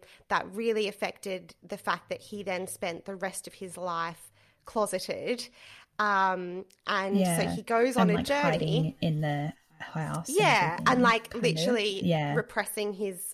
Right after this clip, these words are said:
Speaker 1: own sexual identity. Um, so then that spurs him to go on a little journey, little step by little step, get out of his comfort zone, and finally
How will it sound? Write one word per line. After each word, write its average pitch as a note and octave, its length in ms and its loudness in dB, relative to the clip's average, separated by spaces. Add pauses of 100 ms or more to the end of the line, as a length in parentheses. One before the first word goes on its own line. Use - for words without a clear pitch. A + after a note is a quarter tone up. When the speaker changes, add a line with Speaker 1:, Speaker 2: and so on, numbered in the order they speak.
Speaker 1:
own F#3+ 520 -4 (180)
sexual - 380 -4
identity. F#3+ 760 -6 (480)
Um, F#3+ 640 2 (120)
so - 200 -8
then G#3 340 0 (100)
that - 220 -2
spurs G3+ 400 -4
him F#3 320 -10
to F#3 480 -10 (560)
go B3 200 4
on C#4 140 6
a C4 60 4
little B3 240 2
journey, G3 440 -2
little B3+ 280 -2
step C#4 340 0
by A#3 140 2
little A#3 220 0
step, G#3 420 -2
get G3 140 -4
out G3+ 180 2
of B3 60 -4
his C4+ 180 -6
comfort A3 400 -8
zone, F3+ 480 -4 (140)
and F3+ 520 -6 (180)
finally G3 880 -2